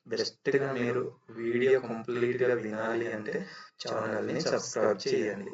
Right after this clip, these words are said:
చేసినట్లయితే definitely మీకు ప్రతిరోజు వీడియో అనేది వస్తుంది. So దాంతో పాటు లైవ్ ట్రేడ్ కూడా మీకు చె-, ఇవ్వడం జరుగుతుంది. Only సబ్స్క్రైబర్స్ కు మాత్రమే ప్రతి ఒక్కరికి ఛాన్స్ ఉంటుంది.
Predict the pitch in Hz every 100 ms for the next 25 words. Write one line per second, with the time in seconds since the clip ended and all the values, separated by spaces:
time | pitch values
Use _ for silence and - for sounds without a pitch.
0 | - - 117 113 120 113 113 107 - 110
1 | 104 113 113 107 117 - 196 - - -
2 | 117 104 - 110 - 117 110 107 113 135
3 | 135 131 117 113 110 117 117 - 107 107
4 | 151 180 - _ - 139 143 185 135 123
5 | 120 120 131 123 120 - 147 196 - _
6 | 120 117 110 113 135 143 139 123 117 117
7 | 123 131 123 117 110 107 117 147 127 113
8 | - 127 113 113 113 117 120 107 107 107
9 | 107 107 185 - _ 113 113 131 147 -
10 | - - 107 104 104 - 123 120 101 104
11 | 104 - 92 - - _ _ - 104 104
12 | 110 104 107 107 - 104 107 101 101 -
13 | 101 107 107